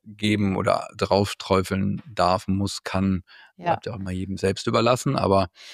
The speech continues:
Speaker 1: ja, womit ich mich auseinandersetze, welche Impfungen wie aktuell sein müssen, also in die Impfbücher nochmal reinschauen. Äh, Tollwut ist immer eine Geschichte, die, ähm, durchaus kontrolliert werden kann. Ich kenne allerdings noch keine <laughs> Fälle, wo,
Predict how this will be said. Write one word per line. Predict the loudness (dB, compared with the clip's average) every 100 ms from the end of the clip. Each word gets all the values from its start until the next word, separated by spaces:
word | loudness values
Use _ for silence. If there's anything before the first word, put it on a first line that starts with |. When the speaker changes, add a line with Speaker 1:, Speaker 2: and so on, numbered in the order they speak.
| -20 _
Speaker 1:
ja, | -6
womit | 0 0 0
ich | -2
mich | -2
auseinandersetze, | -2 0 0 2 2 2 0 0
welche | 0 -2 -2
Impfungen | -4 -2 -2 0 -2
wie | -2
aktuell | -4 -4 -4 -2 2
sein | 2 2
müssen, | 0 -2 -2 -2
also | -2 0 0 -4 -20 -20 -8
in | -6
die |
Impfbücher | -4 -6 -10 -12 -4 -2
nochmal | 0 0
reinschauen. | 2 0 2 4 4 4 2
Äh, | -2 -8
Tollwut | -2 0 0 0 -6
ist | -10
immer | -8 -6
eine | -4 -6
Geschichte, | -12 -14 -12 -10 -12 _ _ _ _ _ -2
die, | 2 6 6
ähm, | 6 4 2 0 -2 -4 -6 _ _ _ _ _ _ _
durchaus | 0 2 2 2
kontrolliert | 0 0 0 0 0 2
werden | 0 0 -12
kann. | -4 -2 0 -2 -4 -18 -20 -20 _ -10
Ich | -10 -10 -16 -10
kenne | -2 0 2
allerdings | 2 2 2 -2
noch | -2 -2
keine | -2 -2
<laughs> |
Fälle, | -4 -2 0 2
wo, | 0